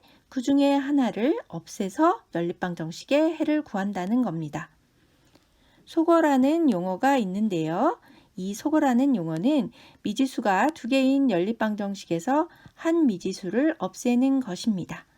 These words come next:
"앞으로 선생님이 미지수 X를 속어할게요." 이렇게 말한다면 미지수 X를 없애는 겁니다.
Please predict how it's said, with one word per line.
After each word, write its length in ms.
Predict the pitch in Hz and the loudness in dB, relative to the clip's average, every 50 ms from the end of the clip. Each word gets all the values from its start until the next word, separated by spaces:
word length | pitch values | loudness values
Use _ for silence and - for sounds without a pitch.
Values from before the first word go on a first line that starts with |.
| _ _ - - - - - _ | _ _ -20 -20 -20 -20 -18 _
"앞으로 380 | - 214 226 - 302 302 302 302 | -8 -6 -4 0 2 2 4 4
선생님이 800 | 320 294 277 311 302 294 294 277 247 214 202 226 277 403 466 - _ | 4 2 4 4 4 4 4 4 2 2 2 0 0 0 -2 -8 _
미지수 460 | - 214 208 202 233 247 240 - 294 | -6 -6 -4 -2 -2 -2 0 2 2
X를 580 | 269 - 175 175 - - 269 262 277 285 294 294 | 4 4 2 0 -2 -2 -2 0 2 2 2 0
속어할게요." 920 | 285 - 320 330 339 339 320 294 247 - - 180 185 233 240 202 160 - - - | 0 0 2 4 4 4 4 2 0 0 -2 0 0 2 0 0 -2 -4 -6 -8
이렇게 420 | 196 180 180 175 - - 277 262 | -8 -6 -6 -6 -4 -2 -2 0
말한다면 680 | 214 160 156 175 196 196 185 160 170 208 277 330 427 - _ - - - _ _ | 0 -2 -2 -2 -4 -4 -4 -4 -2 0 0 0 0 -4 _ -20 -20 -20 _ _
미지수 420 | - 175 175 - 202 190 - - 302 | -10 -8 -6 -6 -6 -2 2 4 4
X를 500 | 233 - - - - 220 269 330 339 - - | 4 2 -2 -6 -2 0 2 2 2 2 0
없애는 540 | 180 - - - 294 294 302 302 302 294 | -4 -8 -4 -2 0 2 2 4 2 2
겁니다. 640 | 254 202 175 170 165 160 - 175 180 233 311 381 - | 0 -2 -2 -4 -4 -4 -2 0 2 2 2 2 -2